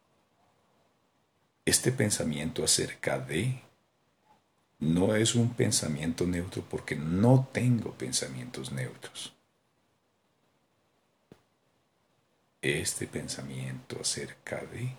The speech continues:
no es un pensamiento neutro porque no tengo pensamientos neutros. Se recomiendan cuatro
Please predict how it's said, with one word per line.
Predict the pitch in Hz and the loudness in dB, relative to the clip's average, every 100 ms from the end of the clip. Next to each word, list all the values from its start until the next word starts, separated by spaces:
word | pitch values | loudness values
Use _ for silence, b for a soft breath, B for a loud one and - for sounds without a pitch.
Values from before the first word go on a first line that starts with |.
| - _ _ _ _ _ - | -16 _ _ _ _ _ -10
no | - 76 82 | -6 -4 -4
es | 110 113 113 | -4 -4 -6
un | 104 | -8
pensamiento | - 107 - - - - - - | -8 -8 -6 -8 -8 -8 -10 -10
neutro | - 80 95 120 131 123 - - | -8 -8 -8 -8 -8 -10 -10 -10
porque | - - - - - - | -8 -8 -10 -10 -12 -12
no | 87 110 127 | -8 -8 -8
tengo | - 110 120 127 123 | -6 -4 -2 -2 -4
pensamientos | - 131 - 135 127 131 139 127 | -8 -10 -10 -8 -10 -10 -10 -10
neutros. | 131 120 - - - - - - - - - - - _ _ _ _ _ _ _ _ - | -10 -12 -14 -20 -14 -10 -10 -12 -20 -18 -18 -18 -20 _ _ _ _ _ _ _ _ -6
Se | - 82 | 2 4
recomiendan | 82 85 82 80 87 87 85 | 4 4 4 4 2 0 -2
cuatro | - 80 87 - - 101 | -2 0 0 -2 -6 -6